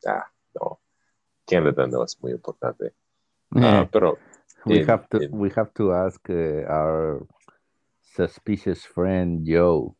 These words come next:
Speaker 2: about that.
Speaker 1: Oh, sí. Joe. Pero no es su llamo. No es su llama. Llamo, llamo, es Joe. Creo que tiene o-, otro, otro llamo. Am,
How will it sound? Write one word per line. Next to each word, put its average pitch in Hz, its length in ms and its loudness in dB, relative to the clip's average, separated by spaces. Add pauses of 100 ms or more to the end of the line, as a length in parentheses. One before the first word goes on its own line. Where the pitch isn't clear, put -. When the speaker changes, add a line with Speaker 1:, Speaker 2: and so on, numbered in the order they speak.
Speaker 2:
about - 380 -4
that. - 140 -4
Speaker 1:
Oh, 67 420 2
sí. 69 240 -10 (800)
Joe. 67 500 2 (840)
Pero 64 200 0
no 64 280 -2
es - 140 -10
su 60 280 -6
llamo. 64 460 -2 (200)
No 71 240 0
es - 120 -6
su 65 200 -4
llama. 64 460 -2 (160)
Llamo, 64 540 -4
llamo, 67 280 -4
es 64 100 -8 (100)
Joe. 65 300 0 (800)
Creo 67 240 -2
que 65 180 -4
tiene 65 280 -8
o-, 67 160 -6 (100)
otro, 67 500 -6 (1120)
otro 69 340 -4
llamo. 67 380 -6 (2500)
Am, 67 400 2